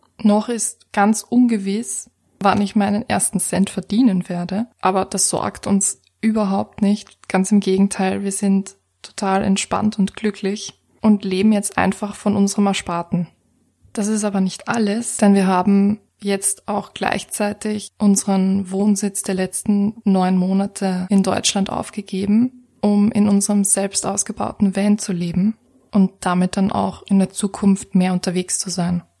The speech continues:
Also wie du siehst, das Loslassen hat sehr viele Facetten und es lässt sich jetzt nicht auf eine Sache begrenzen. Aus meiner Erfahrung kann ich aber ganz klar sagen,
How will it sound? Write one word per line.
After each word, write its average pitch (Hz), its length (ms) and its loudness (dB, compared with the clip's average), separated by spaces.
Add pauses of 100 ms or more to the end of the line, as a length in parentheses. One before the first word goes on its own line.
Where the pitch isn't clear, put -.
(220)
Also 196 200 0
wie 202 60 2
du 196 100 2
siehst, 214 400 -2
das - 140 -4
Loslassen 196 680 0
hat 196 120 -2
sehr - 220 -4
viele 220 340 0
Facetten - 640 -2
und 190 280 -2 (180)
es - 80 -2
lässt 185 200 2
sich 202 120 2
jetzt 202 160 -2
nicht 196 220 0
auf - 160 -10 (100)
eine 196 340 2
Sache - 480 -6
begrenzen. 185 640 -2 (240)
Aus 202 120 2
meiner 202 320 4
Erfahrung 214 640 0
kann 202 220 -2
ich - 260 -6
aber 202 240 -4
ganz 208 320 -4
klar 196 220 -4
sagen, 208 600 -4